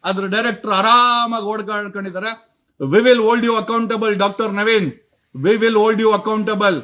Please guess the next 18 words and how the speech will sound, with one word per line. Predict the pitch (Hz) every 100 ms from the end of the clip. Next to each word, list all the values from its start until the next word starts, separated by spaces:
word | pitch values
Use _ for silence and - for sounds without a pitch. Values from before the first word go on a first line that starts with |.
| - _ _ -
ನಿಮ್ಮ | 214 226
ಪ್ರಿನ್ಸಿಪಲ್ | 180 220 233 247 240
ಸೆಕ್ರೆಟರಿ | 233 202 226 214 220
ಮೊಹಮ್ಮದ್ | 196 196 226 233 190
ಮೊಹಸಿನ್ | 208 - 240 156 - _ -
ಈ | 214
silently | - 214 233 240 226 226
sitting | 202 233 220
and | 202
watching. | 208 208 233 226 190 - - -
ಇದ್ರ | 196 233
ಮೇಲೆ | 247 247
ಆಕ್ಷನ್ | 226 226 254 254
ಮಾಡ್ಬೇಕಾದಂತ | 240 240 233 226 220 220
ಪ್ರಿನ್ಸಿಪಲ್ | - 226 240 269 254 233
ಸೆಕ್ರೆಟರಿ | 226 220 185 196 226 - _ -
ಕೂತ್ಕೊಂಡು | 269 - 262 240
ನೋಡ್ತಾರೆ. | 226 233 226 233 196 139